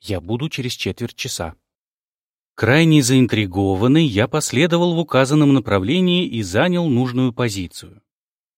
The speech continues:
Когда стрелки подошли к цифре двенадцать, на лестнице показалась Аня, барменша из «Тюльпанчика». «Пошли», велела она,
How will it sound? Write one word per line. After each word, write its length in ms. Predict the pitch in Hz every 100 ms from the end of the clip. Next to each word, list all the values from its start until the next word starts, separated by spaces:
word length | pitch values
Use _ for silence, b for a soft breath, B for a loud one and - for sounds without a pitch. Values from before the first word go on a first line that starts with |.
| _ _ _
Когда 280 | 101 101 123
стрелки 440 | - 135 143 -
подошли 420 | 123 123 120 139
к 80 | 120
цифре 380 | - 143 113 113
двенадцать, 1000 | 90 104 113 160 190 - 175 - - _ -
на 160 | 101
лестнице 520 | 95 170 196 180 - 185
показалась 640 | 160 110 107 147 151 - -
Аня, 460 | 151 165 104 82 - _ _ _ -
барменша 680 | 98 107 110 135 170 151 185
из 140 | 170
«Тюльпанчика». 720 | - 175 180 160 - - - - _ _ _ _
«Пошли», 440 | - 143 180 147 - _ -
велела 420 | 117 110 104 104
она, 220 | 98 90